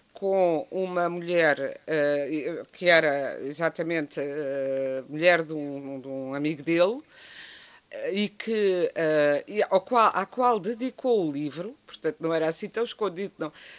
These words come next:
Eh, mas é engraçado, a Inglaterra dedicou à C, que ela era Catherine, e a, na edição americana pôs mesmo a Catherine,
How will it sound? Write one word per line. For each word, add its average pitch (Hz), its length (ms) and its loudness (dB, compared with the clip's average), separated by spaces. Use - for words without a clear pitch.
Eh, 156 200 2
mas 175 220 0
é 202 80 0
engraçado, 190 460 -2
a 165 60 2
Inglaterra 190 600 0
dedicou 190 720 -6
à 202 160 0
C, 165 380 -2
que - 160 -8
ela 139 160 -2
era 165 120 -2
Catherine, 139 680 -8
e 190 260 -2
a, 180 420 2
na 185 140 0
edição 190 340 0
americana 196 520 0
pôs 196 320 -4
mesmo 190 440 -4
a 185 140 4
Catherine, 151 580 -6